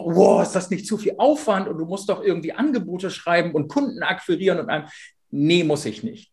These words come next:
Das Unternehmen ist so organisiert, dass diese Aufgaben andere übernehmen und ich konzentriere mich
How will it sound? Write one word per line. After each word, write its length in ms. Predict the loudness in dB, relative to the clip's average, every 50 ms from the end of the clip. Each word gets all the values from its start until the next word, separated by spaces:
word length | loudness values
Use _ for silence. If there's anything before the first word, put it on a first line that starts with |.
| _ _
Das 160 | -4 -2 -2
Unternehmen 400 | 0 0 2 2 2 2 2 0
ist 140 | -2 0 4
so 180 | 6 6 6 8
organisiert, 720 | 6 4 4 4 4 2 0 -2 2 4 4 4 4 2
dass 180 | -2 -4 -2 2
diese 320 | 2 4 4 4 4 4
Aufgaben 500 | 6 4 4 4 4 2 2 2 2 0
andere 300 | 2 4 4 6 6 4
übernehmen 800 | 4 2 2 2 2 2 2 0 0 0 0 0 -2 -4 -6 -4
und 180 | -4 -4 -2 -2
ich 200 | -4 -4 -4 -2
konzentriere 680 | 0 2 2 4 2 0 -2 -2 -4 -2 0 2 2 2
mich 260 | 2 -2 -4 -8